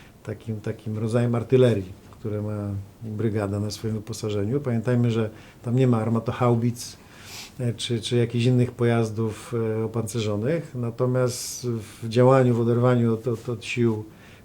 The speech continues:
powiedzmy, operacyjnych czy sił głównych, pododdziały dwudziestej piątej Brygady muszą być w stanie wykonywać jakby pełne spektrum zadań. I ten śmigłowiec A W sto czterdzieści dziewięć, czy to w siódmym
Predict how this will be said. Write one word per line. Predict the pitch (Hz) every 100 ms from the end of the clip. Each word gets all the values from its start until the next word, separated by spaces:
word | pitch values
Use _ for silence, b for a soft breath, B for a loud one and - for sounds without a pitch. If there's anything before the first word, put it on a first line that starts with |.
| -
powiedzmy, | 120 113 120
operacyjnych | 113 117 113 131 123 120 120
czy | 117
sił | - 113
głównych, | 120 165 143 139 143 143 120 117 156 147 127 123 -
pododdziały | - 127 123 117 131 123 120 120 120 B B B B B B -
dwudziestej | 117 113 120 120 127
piątej | 123 113 117
Brygady | 120 113 123 120
muszą | 123 127 127 120
być | 117 113
w |
stanie | - 120 113 113 113 113 113 113 113 107 107
wykonywać | 117 117 120 113 110 104 - - -
jakby | 107
pełne | 107 120 113
spektrum | 110 110 101 107 107 120
zadań. | 113 101 92 104 175 - B B B B
I | 127
ten | - 147
śmigłowiec | 147 131 123 135 123 117
A |
W | 117
sto | 120 123
czterdzieści | - 123 - 123
dziewięć, | 135 127 -
czy | -
to |
w | 123
siódmym | 151 139 135 127